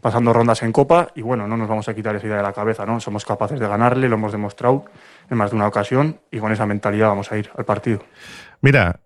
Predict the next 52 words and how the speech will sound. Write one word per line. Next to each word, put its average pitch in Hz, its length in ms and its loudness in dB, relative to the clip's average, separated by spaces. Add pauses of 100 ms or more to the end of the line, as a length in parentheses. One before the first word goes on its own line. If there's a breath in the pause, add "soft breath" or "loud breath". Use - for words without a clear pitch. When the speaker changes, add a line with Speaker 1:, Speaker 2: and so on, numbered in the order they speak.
Speaker 2:
estábamos 120 500 4
buscando 127 480 4
a 131 60 4
alguien 135 240 2
que 117 100 0
criticara 120 460 2
lo 127 100 4
de 123 60 4
la 117 100 2
Supercopa, 123 560 2
encontramos 127 420 0
a 120 80 4
Raúl 123 200 2
García 117 320 2
antes 113 180 0
de 117 80 4
viajar, 131 560 2
pues 104 180 0
ayer 135 680 2
Sánchez 113 1400 2
también 107 400 2
dijo 117 340 2
que, 90 500 0
que 87 140 0
no 98 140 4
le 110 80 6
ha 95 40 4
visto 90 220 0
mucho 85 180 -4
sentido 85 360 0
a - 20 4
esto. - 200 -4 (380)
Speaker 1:
Que 113 40 -4
no 120 120 0
tiene 110 160 0
mucho 110 160 -4
sentido, 104 360 -2
¿no? 110 140 2
Como 110 160 0
dijo 117 160 0
Raúl, 113 260 4
no 113 80 0
tiene 107 140 0
mucho 107 160 -4
sentido 104 300 -2
jugar 107 720 4 (120)
en 110 140 0
un 113 80 2
país 104 320 0
ajeno, 120 340 2
¿no? 120 220 4
Eh, 101 260 -2